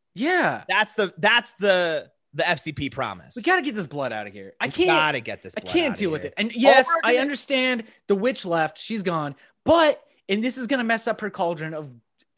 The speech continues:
Speaker 1: ever-living goo, but we gotta get out of here.
Speaker 2: I mean, here's the thing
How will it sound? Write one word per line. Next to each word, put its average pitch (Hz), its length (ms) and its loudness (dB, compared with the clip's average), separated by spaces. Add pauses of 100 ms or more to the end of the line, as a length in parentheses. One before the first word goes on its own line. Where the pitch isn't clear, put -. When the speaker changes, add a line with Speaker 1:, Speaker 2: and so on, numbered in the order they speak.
(160)
Speaker 1:
ever-living 175 480 -2
goo, 120 340 -6
but 160 240 -10 (140)
we 185 80 -14
gotta 190 240 -8
get 123 160 -14
out - 20 -20
of - 60 -20
here. - 160 -20
Speaker 2:
I 226 60 2
mean, 247 140 2
here's 277 280 2
the 226 100 0
thing 180 440 0